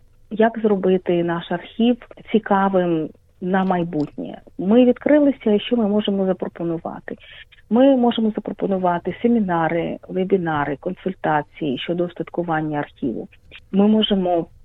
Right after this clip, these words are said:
допомогти з, із, зі створенням головних установчих документів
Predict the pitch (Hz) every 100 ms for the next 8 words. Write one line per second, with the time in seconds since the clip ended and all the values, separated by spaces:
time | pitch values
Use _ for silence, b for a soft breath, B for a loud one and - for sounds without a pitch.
0 | - - - 190 - 196 185 - 202 202
1 | 175 - 170 156 196 - 185 180 175 170
2 | 165 170 175 170 180 180 - - 170 170
3 | 170 - 170 165 180 - 180 - 170 165
4 | 160 - 165